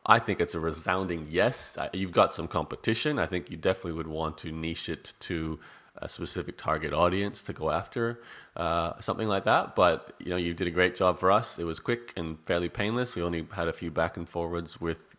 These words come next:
choosing the, the accent and the way to say the words in the intro you just heard. So, uh, yeah, I think it's, uh, definitely a service people would be willing to pay for. And, uh, I, I would, but obviously I'm grateful that you did it for free. But that's why we're giving a shout out to the voice market. So thank you, Carl.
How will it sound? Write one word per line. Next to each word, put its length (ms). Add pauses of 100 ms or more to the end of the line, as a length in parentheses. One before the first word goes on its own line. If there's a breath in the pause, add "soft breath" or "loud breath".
choosing 400
the, 220
the 180
accent 560
and 100
the 60
way 200
to 120
say 500 (260 loud breath)
the 100
words 400
in 80
the 100
intro 420
you 120
just 300
heard. 340 (360 loud breath)
So, 420
uh, 180
yeah, 200
I 60
think 200
it's, 180
uh, 260 (140)
definitely 300
a 40
service 320
people 300
would 80
be 80
willing 240
to 60
pay 200
for. 420 (120)
And, 280
uh, 300
I, 220
I 120
would, 280 (260)
but 320
obviously 380
I'm 140
grateful 380
that 140
you 80
did 160
it 140
for 100
free. 420
But 220
that's 180
why 140
we're 80
giving 320
a 40
shout 340
out 200
to 80
the 120
voice 280
market. 460
So 160
thank 300
you, 80
Carl. 420